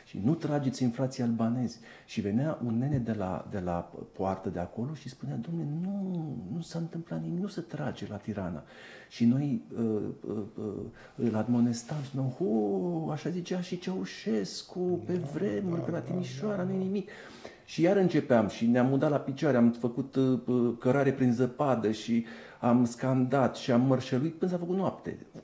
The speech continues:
Speaker 1: Omul mai ieșea, con-, uh, noi îl huiduiam, el iar ieșea <laughs> și să conteste și îl huiduiam și am ajuns și la cămin.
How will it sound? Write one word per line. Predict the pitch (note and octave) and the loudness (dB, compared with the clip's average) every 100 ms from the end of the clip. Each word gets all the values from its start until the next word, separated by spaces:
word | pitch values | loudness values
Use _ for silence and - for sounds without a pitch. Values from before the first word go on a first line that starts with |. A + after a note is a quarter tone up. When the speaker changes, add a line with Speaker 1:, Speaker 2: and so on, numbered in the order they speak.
| _ - | _ 6
Speaker 1:
Omul | B2+ B2 | 8 12
mai | A2+ G#2 | 10 10
ieșea, | F2+ - A2 A2+ A2+ - - | 4 2 4 4 2 -4 2
con-, | A2+ A2+ | 6 6
uh, | G#2 G#2 G2 - | 8 8 8 8
noi | A2+ A2+ | 10 10
îl | |
huiduiam, | G#2 G#2+ G#2 G#2 G#2+ G#2+ F#2+ - A2 | 8 4 6 8 8 6 0 0 4
el | G#2+ G#2+ | 6 8
iar | A2 A2+ | 8 8
ieșea | G#2+ - A#2 G#2+ | 4 4 6 6
<laughs> | A2+ | 4
și | A2 - | -4 -2
să | A2+ | 2
conteste | G#2+ G2+ A2+ A2 | 4 4 2 2
și | |
îl | A2 | 2
huiduiam | G#2+ G#2+ C#3+ | 4 6 4
și | C#3+ B2+ - | 4 -2 0
am | B2 A#2+ | 0 2
ajuns | A2+ C3+ | 2 2
și | C#3+ | 2
la | B2 | 0
cămin. | A2+ G#2+ C#3 | 2 4 4